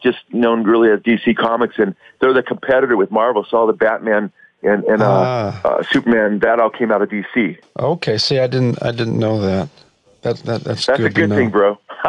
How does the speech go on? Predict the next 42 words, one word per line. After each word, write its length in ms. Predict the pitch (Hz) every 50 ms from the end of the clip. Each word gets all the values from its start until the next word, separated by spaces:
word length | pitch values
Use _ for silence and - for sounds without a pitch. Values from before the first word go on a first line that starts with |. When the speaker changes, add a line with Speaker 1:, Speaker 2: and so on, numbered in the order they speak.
| 170
Speaker 2:
<laughs> 240 | 165 - - - - 165 165 - -
Yeah, 140 | 208 180 190 -
probably. 720 | - - - 151 135 143 175 196 - - - 214 202 226
What 120 | 214 254 294
do 60 | 277
you 100 | 262 247
say 280 | - - - 196 196 180
to 60 | 165
the 100 | 151 139
parents 500 | - - 151 156 156 151 147 143 127 -
that 200 | - 131 123 -
just 180 | - 139 - -
say, 200 | 160 131 143 -
"Okay, 440 | - - 185 - - 135 120 117
yeah, 240 | 123 135 135 135 131
so 160 | 131 - -
they're 100 | 151 151
using 400 | 160 170 190 214 196 202 196 185
these, 300 | 175 160 156 147 135 -
uh, 180 | 120 113 101 104
real 760 | 110 117 117 120 123 135 147 156 160 165 156 147 143 139 135
foreign 680 | - - - - - - - 139 139 143 139 127 117
gods 560 | 107 131 131 127 123 123 127 127 120 117 - - - - -
as 240 | 127 127 123 117 -
their 80 | 117
characters 880 | - - - - 143 131 131 131 131 - - 139 123 123 123 123 120 -
and, 240 | 139 127 120 - -
you 80 | 123 123
know, 340 | 123 117 117 117 120 120
uh, 360 | 120 - - - - 85 78 -
and 160 | - - 120 117
all 120 | 117 120
this 160 | 120 117 120
other 120 | 123 117 117
stuff, 400 | - - - 147 - - - -
uh, 260 | - 120 120 117 113 90 - - - - 104 101 - - - - -
it, 280 | - - 175 156 - -
but 80 | 190
it's 120 | 214 208 -
just 180 | 240 233 -
a 40 | 214
fantasy, 760 | - - - - - 156 147 156 160 147 151 139 - - 156